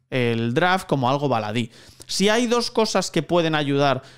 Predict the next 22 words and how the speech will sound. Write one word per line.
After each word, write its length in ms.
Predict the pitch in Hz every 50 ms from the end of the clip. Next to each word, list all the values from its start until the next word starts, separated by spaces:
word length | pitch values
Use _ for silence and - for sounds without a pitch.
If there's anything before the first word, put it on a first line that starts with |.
| - -
a 180 | - 147 143
que 80 | - 151
una 160 | 151 165 180
división 360 | 180 180 170 160 - 165 156
de 80 | 151 151
marcas 300 | 139 135 135 - 131 -
funcione, 600 | - 156 151 143 - 208 226 233 226 240 277 - - - - _ _ -
es 280 | 165 165 139 - - -
el 180 | - 151 139
draft 320 | 147 185 214 226 240 - 185
y 100 | 165 175
es 100 | 180 196
la 140 | 180 175
posición 560 | - 175 160 - 160 139 - - 160 160 151 139
de 100 | 131 131
ese 180 | 127 - 131
mismo 360 | 123 127 127 120 139 127 117
draft. 340 | 113 113 101 98 - - - - _ _ _ _ _ _
Ahora 300 | - 113 120 135 160 190
W 240 | 208 202 202 185 190
W 480 | 196 208 208 208 202 202 196 190 190
E, 300 | 202 214 208 214 - -